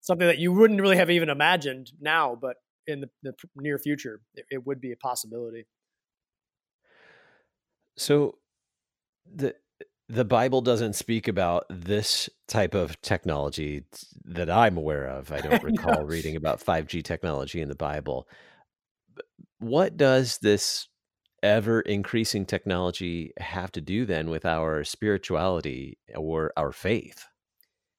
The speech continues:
Speaker 1: Yeah, that's a great question. And, and you're exactly right. You know, Scripture doesn't talk about five G,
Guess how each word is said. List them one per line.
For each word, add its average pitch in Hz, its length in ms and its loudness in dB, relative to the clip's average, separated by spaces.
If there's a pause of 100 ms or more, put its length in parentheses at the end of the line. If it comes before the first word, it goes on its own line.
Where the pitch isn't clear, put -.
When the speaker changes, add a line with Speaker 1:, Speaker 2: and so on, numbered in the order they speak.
(400)
Speaker 1:
Yeah, 170 120 2
that's 170 120 4
a 190 40 0
great 160 220 2
question. 139 540 -2 (180)
And, 160 360 0
and 156 140 -2
you're 151 180 2
exactly 170 320 2
right. 147 340 4
You 151 80 -8
know, 131 120 -4
Scripture 170 340 -4
doesn't 139 340 -2
talk 139 280 -2
about 131 320 -6
five 131 460 -8
G, 127 400 -10